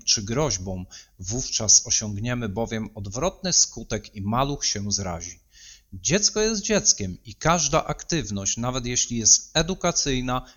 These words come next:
powinna sprawiać mu mnóstwo frajdy. Co jeśli dziecko jest leworęczne?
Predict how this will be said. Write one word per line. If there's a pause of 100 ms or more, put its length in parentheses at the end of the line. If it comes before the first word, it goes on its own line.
(140)
powinna
sprawiać
mu
mnóstwo
frajdy. (680)
Co
jeśli
dziecko
jest
leworęczne?